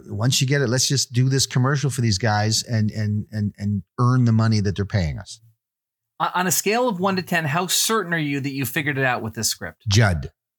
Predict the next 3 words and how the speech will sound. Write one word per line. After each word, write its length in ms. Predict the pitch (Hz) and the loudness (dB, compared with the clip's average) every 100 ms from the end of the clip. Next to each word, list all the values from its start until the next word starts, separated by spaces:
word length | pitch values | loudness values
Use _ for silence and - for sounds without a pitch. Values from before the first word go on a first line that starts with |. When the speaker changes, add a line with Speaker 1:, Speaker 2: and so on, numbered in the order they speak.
| _ _ _ _ _ _ _ _ _ _ - - | _ _ _ _ _ _ _ _ _ _ -20 -8
Speaker 2:
Wow. 400 | 120 147 123 90 _ - | 0 2 2 -4 _ -6
Okay, 340 | 151 165 127 | -2 -2 -2
great. 280 | - 156 - | -4 -4 -4